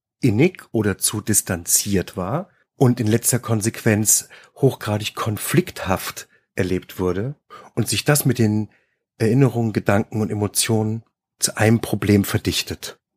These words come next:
Und das kommt ja schon aus den Frühzeiten der Psychoanalyse. Und du hast ja auch schon mal vom Ödipus-Komplex gehört, der von Freud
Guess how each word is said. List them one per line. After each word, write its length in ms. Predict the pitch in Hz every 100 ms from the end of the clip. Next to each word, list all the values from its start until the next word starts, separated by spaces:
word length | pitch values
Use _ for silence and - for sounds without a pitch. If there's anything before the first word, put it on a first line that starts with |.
| _ - - - -
Und 80 | -
das 120 | 90
kommt 180 | - 104
ja 60 | 98
schon 160 | 127
aus 160 | 87 -
den 140 | 104
Frühzeiten 800 | - - 135 - 101 98 - 98
der 200 | 98 92
Psychoanalyse. 1040 | - - 110 92 95 90 90 92 104 151 190 - - -
Und 100 | 104
du 80 | 98
hast 220 | 117 -
ja 160 | 101 -
auch 100 | -
schon 140 | 110
mal 80 | 95
vom 320 | - 95 95 _
Ödipus-Komplex 1120 | 120 147 - - - - - 113 98 92 -
gehört, 400 | - 82 87 - -
der 220 | 113 104
von 160 | - 90
Freud 540 | - - 95 - -